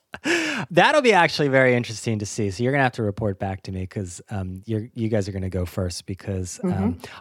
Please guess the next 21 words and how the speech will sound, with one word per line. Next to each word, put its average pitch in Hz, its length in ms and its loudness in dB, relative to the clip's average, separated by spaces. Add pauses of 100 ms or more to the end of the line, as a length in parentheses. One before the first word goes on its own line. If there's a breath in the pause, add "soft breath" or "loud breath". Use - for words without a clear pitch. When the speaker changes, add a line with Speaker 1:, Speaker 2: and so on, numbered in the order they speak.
(100)
Speaker 1:
I 202 120 4
wonder 175 300 8
whether, 113 440 4
you 113 120 -2
know, 101 160 0
people 110 480 -4
are, 98 520 -2 (480 loud breath)
um, 104 460 -2 (100)
it's - 160 0
like 131 100 4
I 139 120 6
go 139 100 8
running 107 340 4
all 98 60 -2
the 98 100 -4
time 101 320 -4
and, 101 140 -6
like, 101 140 -6 (180)
it's 160 160 0
gonna 247 160 0
take 147 180 0